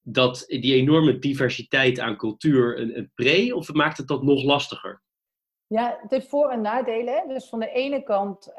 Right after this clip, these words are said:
Speaker 2: we hebben vijfentachtig nationaliteiten, eh, in ons kantoor in Berlijn alleen al. Ehm,
Speaker 1: Je zei je vijfentachtig?
Speaker 2: Ja.
Speaker 1: Wauw.
Speaker 2: En, ehm, ik heb altijd in hele internationale omgevingen gewerkt, maar dit is wel echt extreem veel.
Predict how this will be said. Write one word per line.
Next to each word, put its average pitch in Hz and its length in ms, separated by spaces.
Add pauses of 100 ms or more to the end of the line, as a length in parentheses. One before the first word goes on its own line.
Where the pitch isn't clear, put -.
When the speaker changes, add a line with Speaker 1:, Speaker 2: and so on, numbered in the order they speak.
Speaker 2:
we 185 280
hebben 202 220
vijfentachtig 208 840
nationaliteiten, 185 1300
eh, 196 440
in 208 100
ons 208 160
kantoor 202 340
in 180 100
Berlijn 180 420
alleen 185 480
al. 233 440
Ehm, 180 340
Speaker 1:
Je 135 100
zei 127 160
je 131 100
vijfentachtig? 143 920 (340)
Speaker 2:
Ja. 196 400 (180)
Speaker 1:
Wauw. 95 300 (600)
Speaker 2:
En, 214 360
ehm, 202 500
ik 208 120
heb 214 120
altijd 247 300
in 233 120
hele 233 200
internationale 208 720
omgevingen 226 500
gewerkt, 208 400
maar 196 120
dit 208 180
is 226 160
wel 196 300 (240)
echt 185 300
extreem - 1080
veel. 170 420